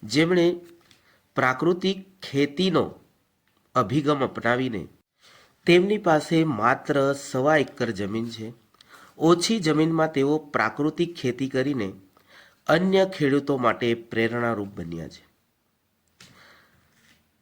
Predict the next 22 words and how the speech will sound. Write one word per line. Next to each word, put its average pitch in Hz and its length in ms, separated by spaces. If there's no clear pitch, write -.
સવા 175 340
એકર 185 600
જમીનમાં 160 880
આયોજનબદ્ધ 147 720
અને 131 180
તબક્કાવાર 139 760
દૂધી, 120 520
કારેલા, 120 560
કાકડી 160 560
અને 127 140
ટામેટાના 147 640
શાકભાજીના 123 1080
પાક 127 440
લઈને 143 420
ખૂબ 165 240
જ 190 100
સારી 139 360
સિઝનલ 120 480
કમાણી 117 420
કરી 104 280
રહ્યા 90 320
છે. 80 180